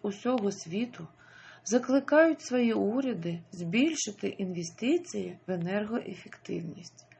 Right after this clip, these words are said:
Вісімнадцятого лютого дві тисячі двадцять першого року міжнародна мережа громадських організацій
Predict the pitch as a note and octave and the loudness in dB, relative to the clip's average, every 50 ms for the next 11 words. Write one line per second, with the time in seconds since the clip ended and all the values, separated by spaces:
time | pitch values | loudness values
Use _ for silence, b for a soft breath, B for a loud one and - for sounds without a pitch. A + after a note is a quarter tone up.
0 | B B B B B B B B B B B B B B B B B B B B | B B B B B B B B B B B B B B B B B B B B
1 | B B F#3+ G3 G3 G#3 G#3+ G#3 G#3 G#3 G3+ G#3 - - G3 F#3 F#3 F3 F3 G#3+ | B B -2 0 2 2 4 6 6 6 6 4 -2 0 2 2 2 2 2 2
2 | C4+ D#4+ - - A3 G3 F#3+ F#3 E3+ E3+ E3+ F#3 F3+ - G3+ F3+ - - - - | 2 2 2 0 0 0 0 -2 -4 -4 -4 -6 -4 -4 -6 -6 -8 -10 -10 -10
3 | F3+ E3+ F3+ F3 E3+ E3+ - E3+ - - - F#3 F3 E3+ - - - E3+ E3+ F3 | -8 -4 -2 -4 -4 -4 -8 -16 -14 -6 -4 -4 -4 -4 -6 -10 -8 -6 -6 -4
4 | E3 F#3 G#3+ C4 D4+ D4+ - - - E3 - B B B B B B B B - | -4 -2 -2 -2 -2 -4 -6 -12 -14 -14 -14 B B B B B B B B -2
5 | G3 G3+ G3 G#3+ A#3+ B3+ D#4+ G4 F4+ B3+ A#3 A3 G3+ G3+ G3+ G3 G3+ G3+ G3 E3+ | 0 0 2 2 2 2 2 2 2 2 2 2 2 2 2 4 2 2 2 0
6 | F#3+ F3+ E3 F3 F#3 F3 F3 F3 F3 F3 - - - - - F#3+ F3 D3+ D#3+ F3 | -2 -4 -2 -4 -2 -2 -2 -2 -4 -6 -8 -14 -14 -10 -10 -8 -8 -6 -6 -6
7 | E3+ E3+ E3+ D#3+ E3+ F#3 G#3 A3 A3+ - - G3+ F#3+ - | -6 -6 -6 -6 -4 -4 -4 -6 -8 -10 -12 -12 -14 -14